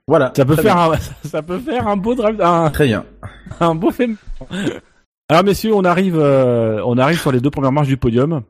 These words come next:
Speaker 2: et je voudrais faire un petit point comptable, puisque, donc, Fernando Alonso, hein, qui est arrivé troisième, est arrivé troisième avec zéro point négatif, et cent quatre-vingt-sept points positifs. Sachez que le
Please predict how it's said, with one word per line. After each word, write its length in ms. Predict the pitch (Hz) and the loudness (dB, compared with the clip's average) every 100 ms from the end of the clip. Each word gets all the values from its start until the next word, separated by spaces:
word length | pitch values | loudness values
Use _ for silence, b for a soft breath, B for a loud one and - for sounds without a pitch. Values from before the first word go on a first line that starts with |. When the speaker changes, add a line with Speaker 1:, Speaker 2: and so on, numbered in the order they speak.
| _ - | _ -4
Speaker 2:
et 60 | |
je 60 | 110 | 0
voudrais 220 | 135 139 | 2 0
faire 200 | 143 185 | 2 2
un 80 | 147 | 2
petit 520 | 117 151 147 135 123 113 | -2 -6 -2 2 2 0
point 220 | 143 170 | 0 -2
comptable, 600 | 151 147 - 110 131 92 B B B B - | -2 -2 0 0 0 -4 B B B B -4
puisque, 300 | 123 117 160 165 127 | -2 2 2 4 2
donc, 240 | 127 131 - 98 | 0 -4 -8 -4
Fernando 340 | 135 135 127 | 0 2 2
Alonso, 380 | 123 123 127 165 | 2 2 2 0
hein, 60 | 127 | 0
qui 100 | 117 | -4
est 100 | 117 | -2
arrivé 280 | 107 107 104 | 0 0 -2
troisième, 600 | 117 123 117 123 156 151 | -2 -2 2 2 2 0
est 120 | - | 0
arrivé 240 | 113 110 | 0 0
troisième 280 | 110 - 127 | 0 -2 0
avec 200 | 110 90 - | -2 -4 -10
zéro 320 | 85 120 117 | -2 0 0
point 180 | 113 104 | -2 -2
négatif, 540 | 95 95 - 233 - B B B _ - | 0 -2 -4 -12 -12 B B B _ -2
et 160 | 196 - | 0 -2
cent 340 | - - 240 | -10 -2 -2
quatre-vingt-sept 580 | 220 196 - 135 127 117 | -2 -6 -4 -4 -2 -6
points 180 | - 175 170 _ | -4 -4 -4 _
positifs. 640 | 175 120 98 101 - - - _ _ _ _ - | -2 -2 -6 -16 -20 -20 -20 _ _ _ _ -2
Sachez 640 | 220 214 - 247 262 - - | 0 2 0 -2 -2 -10 -2
que 400 | 175 175 170 - _ _ _ _ | 2 4 2 -4 _ _ _ _
le 480 | 120 151 185 185 | 0 4 4 2